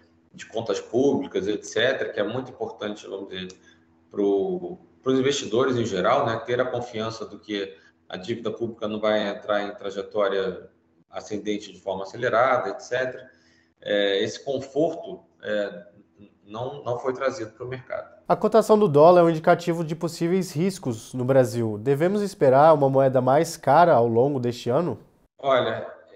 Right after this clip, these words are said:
Speaker 1: é, números de hoje, o, o dólar contra o real, nesses dez dias de, de governo Lula, ele,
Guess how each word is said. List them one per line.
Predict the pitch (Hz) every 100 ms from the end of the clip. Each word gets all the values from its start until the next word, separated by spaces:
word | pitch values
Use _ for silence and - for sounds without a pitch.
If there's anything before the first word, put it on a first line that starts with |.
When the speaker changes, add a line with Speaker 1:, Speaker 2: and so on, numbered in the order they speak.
| -
Speaker 1:
é, | - 120 123 120 117 113 107 113 - - _ _ _ _ _ _ _ _
números | 147 185 196 175
de | 143
hoje, | 160 175 131 117
o, | 110 110 117 123 120 123 117 113 -
o | 120
dólar | 131 147 151 -
contra | 139 131 117
o |
real, | 120 120 143 151 143 127 110 - _ _ _
nesses | 113 123 - 107
dez | 123 123
dias | 110 117 113
de, | 104 101 98
de | 101
governo | 107 107 107 104
Lula, | 120 147 143
ele, | 131